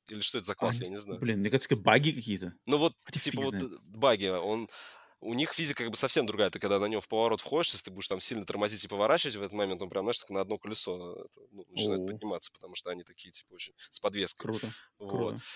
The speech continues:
Speaker 1: Гонки кольцевые из режимов, там, то, что я пока видел, там, просто кольцевая, время на,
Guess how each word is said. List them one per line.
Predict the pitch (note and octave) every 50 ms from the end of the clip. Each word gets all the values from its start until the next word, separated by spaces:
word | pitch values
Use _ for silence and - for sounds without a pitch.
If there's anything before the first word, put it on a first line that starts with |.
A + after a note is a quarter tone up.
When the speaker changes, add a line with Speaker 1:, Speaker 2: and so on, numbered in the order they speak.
| - - -
Speaker 1:
Гонки | - A2 B2 D3+ F3+ F3 D3+ - D#3+ D#3 C#3+ C3
кольцевые | - - D3+ C#3 - - D#3 D3+ E3 F#3 F#3 F3 C#3
из | A#2 G#2+
режимов, | A#2+ B2+ B2 B2+ D3 C3 A#2 -
там, | - A2+ G#2 G2+ -
то, | -
что | - - A#2+
я | A#2 -
пока | A2+ - - A2
видел, | A2 A2 G#2 F#2+ G2+ F#2+
там, | - G2+ F#2+ F#2
просто | - - A2+ - - -
кольцевая, | - G#2 - - - B2 C3 D#3+ F3 F3 E3+ D#3+ D3
время | A#2+ G2+ G#2 A2+ A2+ A2 G#2+ G2+ G2 G2 F2+ - - -
на, | G#2+ A2 G#2+ G#2+ G#2 G#2 G#2 G#2 G2+ G2 F#2 F#2 F2+ E2+